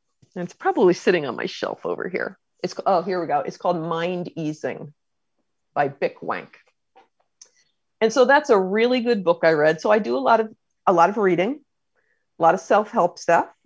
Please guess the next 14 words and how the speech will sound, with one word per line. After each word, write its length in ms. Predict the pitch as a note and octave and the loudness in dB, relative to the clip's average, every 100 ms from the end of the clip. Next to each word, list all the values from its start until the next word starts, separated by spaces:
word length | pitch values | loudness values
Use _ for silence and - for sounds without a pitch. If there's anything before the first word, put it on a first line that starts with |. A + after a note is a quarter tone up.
| _ _ _ _ _ _ _ _ _ _ | _ _ _ _ _ _ _ _ _ _
Um, 600 | F#3+ F#3 E3+ E3 D#3 E3 | 4 6 6 6 4 0
he 360 | F3+ - C4 C#4+ | -6 -4 0 0
has 560 | C4 A#3 G#3+ G#3+ G#3 | 0 2 4 2 -2
in 260 | - A3+ A3+ | -4 -2 0
his 280 | A3+ C4+ - | 0 -4 -6
book 360 | - E3+ F3+ | 0 2 2
one 240 | - F#3 G3 | -4 -4 -4
page 440 | A3+ F3+ F3 F3+ | -2 0 -2 -4
that 140 | E3 F3+ | -6 -4
refers 540 | F3 - F#3 F3+ F3+ | -6 -2 -2 -2 -4
to 160 | - F3 | -6 -4
his 220 | F#3+ F#3+ | -4 -6
prescription 640 | - F#3 - F3 - C#3+ | -12 -12 -8 -10 -8 -10
for, 380 | D3+ D3+ C#3+ D3+ | -6 -4 -4 -6